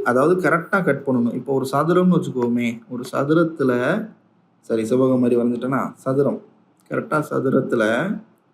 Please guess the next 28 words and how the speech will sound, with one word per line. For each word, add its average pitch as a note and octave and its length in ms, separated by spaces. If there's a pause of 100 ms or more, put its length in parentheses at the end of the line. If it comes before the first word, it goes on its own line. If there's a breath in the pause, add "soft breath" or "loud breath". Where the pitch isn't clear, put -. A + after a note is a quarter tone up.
(1400)
எத்தனை F3 340
சமச்சீர் D#3+ 460
கோடுகள் C#3 300
இருக்கும் B2+ 420
அப்படின்னு A#2 200
பார்த்தா, B2+ 500 (340)
இப்படி C#3 260
கட் D#3+ 260
பண்ணீங்கனாலும் E3 600
ஈக்குவலா D#3+ 420
பிரிக்கலாம், B2+ 440 (180)
ரெண்டு C#3 300
பங்குகளா. C3 480 (320)
சரிங்களா? C#3+ 340
ஒன்றின் D#3 420
மேல் F3 200
ஒன்று C#3 380
பொருந்தும் D3 540
போது B2+ 320 (1300)
கரெக்டா E3+ 380 (100)
பொருந்தணும், C3 500
அப்படி A#2 200
பிரிக்கணும். C#3+ 580
சரிங்களா? D3+ 320
அப்படி B2+ 200
ரெண்டா C#3 300
கட் A#2 200
பண்ணலாம். G#2+ 340